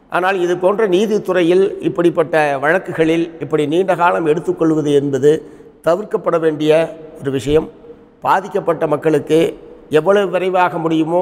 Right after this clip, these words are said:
அவ்வளவு விரைவாக நீதியும் நிவாரணம் கிடைப்பதற்கான முறையில் நீதித்துறையினுடைய செயல்பாடுகள் அமைய வேண்டும். இல்லை என்று சொன்னால், நீதித்துறையின் மீதே, நீதியின் மீதே நம்பிக்கையற்ற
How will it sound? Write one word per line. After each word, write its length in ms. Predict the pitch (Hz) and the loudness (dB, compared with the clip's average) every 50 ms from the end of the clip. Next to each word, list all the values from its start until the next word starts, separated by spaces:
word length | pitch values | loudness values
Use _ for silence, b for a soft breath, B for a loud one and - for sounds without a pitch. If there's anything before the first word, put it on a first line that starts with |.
| 185 170 | 2 2
அவ்வளவு 340 | 147 139 151 170 170 165 160 | 2 2 2 2 2 2 2
விரைவாக 500 | 160 160 175 180 170 170 170 160 165 165 | 0 0 0 0 0 0 0 0 -2 -4
நீதியும் 480 | 147 147 156 165 160 160 156 160 165 208 - - - 127 | -4 0 0 2 2 2 0 0 -4 -4 -8 -16 -10 -8
நிவாரணம் 480 | 139 143 160 165 170 165 170 165 160 160 | -4 -2 0 0 0 -2 -2 -6 -4 -4
கிடைப்பதற்கான 640 | 139 143 156 156 - 156 151 139 - 147 143 143 135 | -2 -4 -4 -2 0 0 0 0 0 -2 -2 0 0
முறையில் 380 | 131 139 147 147 151 160 165 - - - B B B B B B B B - - | 0 2 2 2 2 0 -2 -4 -10 -20 B B B B B B B B -6 0
நீதித்துறையினுடைய 840 | 156 175 190 180 185 180 185 175 160 170 160 147 151 147 143 139 | 2 4 4 4 2 0 0 0 0 2 2 2 4 2 2 2
செயல்பாடுகள் 640 | 120 - 139 147 160 160 156 151 147 139 123 143 135 127 | 0 -2 -2 -2 -2 0 0 0 0 -2 -4 -4 -4 -2
அமைய 200 | 135 151 160 160 | -2 2 2 4
வேண்டும். 340 | 147 143 139 131 139 - 160 - - - - - - - - - - - - - - - | 4 2 2 0 -2 -4 -6 -6 -14 -18 -20 -20 -20 -20 -20 -20 -20 -20 -20 -20 -20 -6
இல்லை 240 | - 165 185 196 190 | 0 2 2 4 4
என்று 200 | 185 175 165 165 | 4 2 0 -2
சொன்னால், 360 | - 170 170 170 180 196 190 | -4 -4 -2 0 0 0 0
நீதித்துறையின் 680 | 165 160 180 190 190 180 - - 170 170 165 160 156 151 151 | 2 0 0 0 0 -4 -2 0 0 2 2 2 2 2 2
மீதே, 240 | 156 160 160 175 185 | 2 2 2 2 0
நீதியின் 480 | 180 165 165 180 175 190 180 170 170 160 | 2 2 2 2 2 2 2 2 2 2
மீதே 320 | 156 160 156 147 160 180 185 180 - - - - - - - - - - | 2 2 2 4 4 2 2 0 -6 -14 -16 -18 -20 -20 -20 -20 -20 -4
நம்பிக்கையற்ற 600 | - 147 165 170 185 170 - 175 170 160 - - | -2 -2 0 0 -4 -4 0 2 2 2 2 0